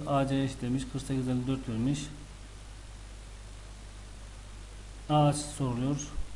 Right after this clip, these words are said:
Bu A açısı. Şimdi şurada, şurada bir açı olsaydı bu açıyla A açısının toplamı kırk sekiz artı elli dört eşitti.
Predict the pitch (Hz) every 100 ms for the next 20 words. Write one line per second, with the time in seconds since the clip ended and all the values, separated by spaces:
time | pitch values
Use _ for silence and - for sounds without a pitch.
0 | - - 135 123 113 - - 143 151 147
1 | - - - - - - 156 160 151 151
2 | 160 160 151 - - - - - - 151
3 | - - 156 151 143 151 156 135 123 117
4 | 147 143 143 139 139 147 135 123 - 139
5 | 135 127 120 117 131 131 135 - - 139
6 | 135 120 117 135 127 120 127 123 113 110
7 | - 147